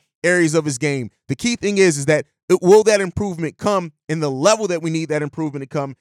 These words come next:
and then get to more wins for the Chicago Bears in the long run? So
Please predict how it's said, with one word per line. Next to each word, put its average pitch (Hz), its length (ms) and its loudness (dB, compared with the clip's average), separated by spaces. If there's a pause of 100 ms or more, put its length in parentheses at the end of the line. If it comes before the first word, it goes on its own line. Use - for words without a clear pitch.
(140)
and 143 140 -4
then 185 160 -2
get 170 220 -4
to 156 80 -12
more 160 260 -2
wins 147 400 -6
for 143 140 -12
the 139 80 -8
Chicago 139 360 -6
Bears 135 380 -4 (320)
in 208 100 0
the 185 100 -6
long 139 300 -4
run? 117 200 -10
So 160 240 -8